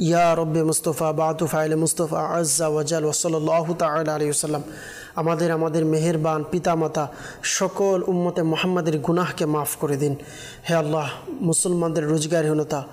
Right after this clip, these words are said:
অহেতুক মামলা মোকদ্দমা, বিভিন্ন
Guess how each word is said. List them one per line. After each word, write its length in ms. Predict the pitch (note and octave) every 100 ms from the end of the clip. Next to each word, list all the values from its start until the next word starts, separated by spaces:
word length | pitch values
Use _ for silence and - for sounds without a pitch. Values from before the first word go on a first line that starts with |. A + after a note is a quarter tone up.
| - - -
অহেতুক 360 | F3+ F3 F3 E3+
মামলা 320 | E3 E3+ E3+
মোকদ্দমা, 640 | D#3 D#3 F#3+ D#3+ E3 D3 - - - -
বিভিন্ন 420 | D3+ E3 G3 G3+